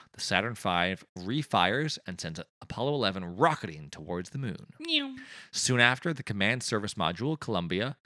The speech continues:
Speaker 1: separated from Saturn, flipped around, connected nose to nose with the lunar module, Eagle. July nineteenth.
Speaker 2: These are all very American names.
Speaker 1: Oh, yeah.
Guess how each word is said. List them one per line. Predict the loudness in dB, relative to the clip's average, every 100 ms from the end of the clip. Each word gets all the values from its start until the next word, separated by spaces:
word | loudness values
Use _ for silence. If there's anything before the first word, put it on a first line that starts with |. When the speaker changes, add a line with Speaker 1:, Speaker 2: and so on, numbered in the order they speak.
| -20 -8
Speaker 1:
separated | 0 2 2 0 0 -2
from | -8 -4
Saturn, | 0 0 0 -2 -4 -8 _ -4
flipped | -2 -2
around, | 2 4 4 0
connected | -4 -4 -4 -2
nose | 0 0
to | 0
nose | 2 2 -2
with | -6
the | -4
lunar | -2
module, | 0 0 0 -2 -2 -4 _ _
Eagle. | -2 -2 -4 _ _ _ _ _ _ _ -20 -18 -14
July | -6 -2 -2 -4
nineteenth. | -4 -4 -4 -2
Speaker 2:
These | 0 4
are |
all | 4
very | 6 6 6 6
American | 2 0 2 4 4 2 0 -2
names. | -4 -10 -12 4
Speaker 1:
Oh, | 6
yeah. | 6